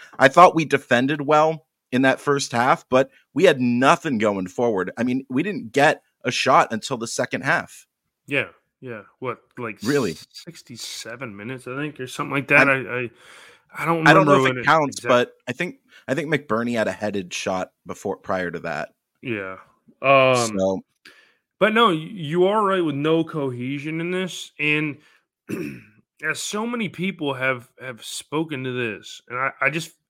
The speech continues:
Speaker 2: I feel like there's nothing di-, there's, there's so many podcasts covering us right now that we're, we're bound to say the same damn things, and you could probably tune into all three of 'em and,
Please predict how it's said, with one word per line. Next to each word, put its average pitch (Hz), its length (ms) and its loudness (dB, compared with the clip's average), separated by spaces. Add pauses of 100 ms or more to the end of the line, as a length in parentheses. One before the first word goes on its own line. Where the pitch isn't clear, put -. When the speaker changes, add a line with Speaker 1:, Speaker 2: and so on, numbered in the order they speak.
(380)
Speaker 2:
I 120 60 -14
feel 208 240 -4
like 190 160 0
there's 127 180 -4
nothing 139 540 -4
di-, - 140 -12
there's, 139 360 -10 (180)
there's 135 200 -8
so 196 220 -4
many 185 200 -4
podcasts 139 580 -6 (140)
covering 123 440 -6
us 110 380 -6
right 107 180 -8
now 101 300 -12 (760)
that 127 220 -2 (100)
we're, 127 220 -8 (120)
we're 123 160 -6
bound 131 300 0
to 120 40 -2
say 120 220 -10
the 110 100 -12
same 120 300 -12
damn 107 240 -10
things, 110 400 -12
and 101 180 -12
you 101 80 -12
could 95 140 -20
probably 110 220 -2
tune 110 260 -6
into 104 180 -6
all 101 180 -2
three 110 260 -4
of 101 100 -6
'em 95 160 -12
and, 92 160 -14